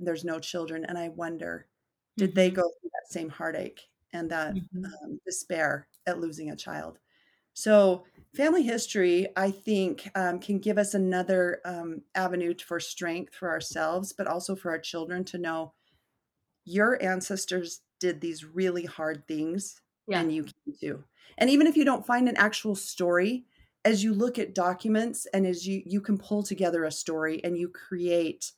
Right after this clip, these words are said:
Speaker 1: what happened in their life based on censuses or birth and marriage and death records. Like in Sweden, they have some incredible death records that sometimes will tell you the whole story of their death or
Speaker 2: Really?
Speaker 1: what, or their children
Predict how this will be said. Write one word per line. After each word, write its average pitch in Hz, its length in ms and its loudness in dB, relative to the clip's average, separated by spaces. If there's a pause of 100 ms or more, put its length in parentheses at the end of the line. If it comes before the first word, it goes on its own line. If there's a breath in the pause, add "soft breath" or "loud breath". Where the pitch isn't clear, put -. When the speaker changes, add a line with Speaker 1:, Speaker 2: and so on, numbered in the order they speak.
(540)
Speaker 1:
what 180 220 2
happened 156 420 -4
in 151 80 -8
their 151 160 -6
life 156 400 -4
based 160 380 -4
on 151 280 -4
censuses 165 840 -4
or 165 220 -8
birth 190 280 0
and 175 120 -6
marriage 170 320 -6
and - 140 -14
death 196 280 0
records. 180 540 -2
Like 185 160 -4
in 175 100 -4
Sweden, 202 580 0 (540 soft breath)
they 226 280 2
have 208 220 0
some 226 140 -2
incredible 254 600 0
death 190 260 2
records 190 320 0
that 190 60 -4
sometimes 254 340 0
will 214 80 0
tell 233 220 -4
you 214 260 2 (320 soft breath)
the 214 60 -4
whole 226 180 -2
story 233 520 2
of 185 220 2 (180)
their 185 200 4
death 190 480 -2 (380 soft breath)
or 202 280 6
Speaker 2:
Really? 208 240 6
Speaker 1:
what, 196 200 6
or 208 100 2 (220)
their 185 140 6
children 196 760 0